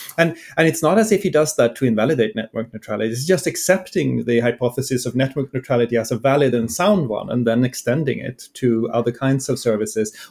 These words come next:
once they reach a certain level of, of incumbency. And that's, that's a, that's another, uh, interesting dynamic here, because to, to some extent, um,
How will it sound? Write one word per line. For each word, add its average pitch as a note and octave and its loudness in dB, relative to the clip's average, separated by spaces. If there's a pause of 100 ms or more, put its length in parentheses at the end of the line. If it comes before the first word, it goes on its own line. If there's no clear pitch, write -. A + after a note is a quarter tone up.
once D#3 2
they D3 6
reach A#2+ 4
a C3 0
certain A#2 0
level A2+ -2
of, G#2+ 0 (280)
of A2+ -8 (140)
incumbency. B2 0
And B2+ 2
that's, D#3 0 (500)
that's G#3+ 2
a, F#3 4
that's E3 -2
another, F#3 2
uh, C3+ 6
interesting C#3+ 0
dynamic D#3 2
here, A#2 -4
because C3 0
to, - -2
to C3+ 2 (240)
some G3+ 4
extent, A2+ 0 (160)
um, A#2 4